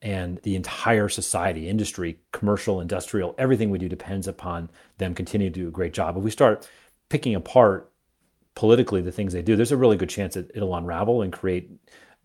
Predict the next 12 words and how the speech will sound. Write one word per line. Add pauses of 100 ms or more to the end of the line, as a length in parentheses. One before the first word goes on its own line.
larger
versions
of
what
California
saw
when
Enron (720)
exploited
their (120)
deregulation.
So